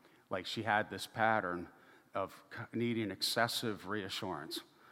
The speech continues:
from, from people. Can, can you put more emojis on that last text? I, I'm not sure you're really, like, present. And it was just constant, um, there was a thinking pattern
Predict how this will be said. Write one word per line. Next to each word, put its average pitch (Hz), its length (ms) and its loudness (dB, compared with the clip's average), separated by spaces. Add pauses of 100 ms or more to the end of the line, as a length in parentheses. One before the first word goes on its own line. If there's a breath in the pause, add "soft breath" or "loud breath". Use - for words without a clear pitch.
(240 loud breath)
from, 87 380 -4 (440 soft breath)
from 87 180 -4
people. - 400 -8 (460 soft breath)
Can, 120 180 2 (120)
can 135 120 4
you 170 100 4
put 160 260 0
more 139 260 6
emojis 120 640 2
on 104 280 0
that 101 280 0
last 98 440 -2 (340 loud breath)
text? - 500 2 (260 loud breath)
I, 123 200 6
I'm 156 160 6
not 156 200 6
sure 139 380 6
you're 117 240 4
really, 113 500 4
like, 98 360 0
present. 98 460 2 (440 loud breath)
And 104 160 -2
it 98 80 -4
was 110 180 -2
just - 440 0 (320 loud breath)
constant, 123 840 4 (480 loud breath)
um, 95 340 2 (420 loud breath)
there 117 140 2
was 101 320 -4
a - 40 -4
thinking 131 460 2
pattern 98 600 4